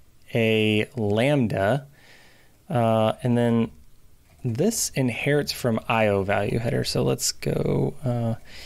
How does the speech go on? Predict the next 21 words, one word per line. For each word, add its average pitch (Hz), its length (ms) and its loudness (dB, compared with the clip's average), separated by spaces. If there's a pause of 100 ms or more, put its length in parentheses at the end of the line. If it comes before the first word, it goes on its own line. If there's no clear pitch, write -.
(160)
yeah, 117 200 0 (120)
M 147 360 2
file 104 680 0
no. 95 600 0 (1040)
Uh, 123 220 -4
should - 180 2
I - 40 2
pass? - 420 -2
Hmm, 123 340 0 (220)
hmm, 107 360 0 (120)
hmm. 127 600 4 (640)
Let's 185 180 0
pass - 300 -2
in 240 120 4
the 117 80 2
whole 127 260 0
thing. - 380 -2 (260)
Let's 127 140 -2
pass - 480 -2 (100)
in 113 540 2 (3500)
obj. 120 680 0